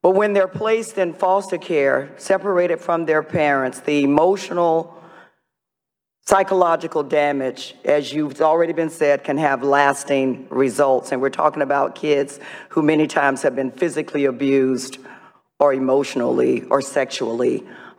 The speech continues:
abused. But it was interesting with those children, no matter how difficult the home situation may have been, they yearned and longed to be reunited with their families. The mess that we have here today.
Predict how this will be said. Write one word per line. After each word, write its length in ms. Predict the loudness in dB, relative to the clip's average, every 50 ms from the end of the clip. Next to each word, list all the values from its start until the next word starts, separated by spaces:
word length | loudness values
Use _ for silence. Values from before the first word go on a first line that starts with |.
| _ _ _
abused. 640 | -4 -2 0 2 4 4 4 2 0 -4 -6 -4 -2
But 100 | -2 0
it 80 | 0 -2
was 140 | -4 -6 -4
interesting 540 | -4 -4 -2 -2 -6 -8 -6 -4 -2 -2 0
with 180 | -2 -2 -2 -2
those 220 | -2 -2 -2 -6
children, 460 | -6 -2 0 0 0 0 -2 -2 0
no 160 | 2 2 2 0
matter 420 | 0 0 0 2 2 2 0 0
how 320 | 2 2 2 4 2 2 0 -4 -12 -10 -6
difficult 720 | -4 -4 -2 -2 -4 -6 -2 0 0 0 0 -2 -4 -6 -12 -20 -20 -20 -20 -20 -20 -4 -2
the 100 | 0 2
home 280 | 2 2 2 2 0 -2
situation 800 | -4 -6 -6 -2 -2 0 0 0 0 0 -2 -4 -4 -4 0
may 180 | 0 2 2 2
have 260 | 0 -2 -2 -2 -2
been, 300 | 0 2 2 2 2 2
they 140 | 2 2 2
yearned 680 | 2 2 0 2 2 4 4 4 4 4 4 2 0 -2 0
and 260 | 0 0 0 0 0 0
longed 680 | 2 4 4 4 4 2 0 -2 -4 -6 -10 -12 -14 -20 -20 -20 -20 _ _ _ _ _ _ _ _ _ _ _ _ _ _ _ _ _ _ _
to 100 | -2 0
be 220 | 2 2 2 2
reunited 1040 | 2 2 0 0 0 0 -2 -2 0 0 0 2 2 2 2 2 2 0 -2 -2 -2
with 280 | 0 2 2 2 2 0 -2 -10 -20 -20 -8 -2
their 460 | 0 2 2 4 2 2 -2 -4 -8 -16 -20 -20 -20 _ _ _ _
families. 720 | 0 2 2 4 2 2 2 0 -2 -4 -6 -8 -8 -6 -4
The 120 | -2 -2
mess 420 | 0 0 2 2 2 2 0 -2 -4
that 240 | -2 0 0 0 -2
we 180 | -4 -6 -6 -4
have 360 | -2 0 2 2 0 0 0
here 180 | 0 0 0 0
today. 340 | 0 -4 -4 0 0 0